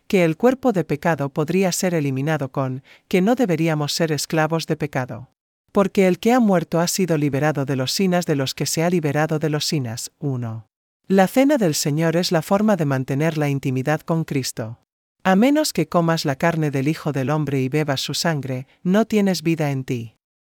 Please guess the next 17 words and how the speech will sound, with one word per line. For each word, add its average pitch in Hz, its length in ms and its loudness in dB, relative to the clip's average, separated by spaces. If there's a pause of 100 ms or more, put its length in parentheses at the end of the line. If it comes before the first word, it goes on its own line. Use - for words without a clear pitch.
Quien 196 260 4
come 262 300 4
mi 165 120 2
carne 156 440 0
y 143 60 -2
bebe 156 280 0
mi 143 140 -2
sangre 156 420 -2
tiene 196 300 2
vida 151 260 0
eterna, 135 540 -4 (120)
y 208 140 2
lo 170 160 2
criaré 165 400 0
el 160 100 0
último 160 380 -2
día. 123 400 -6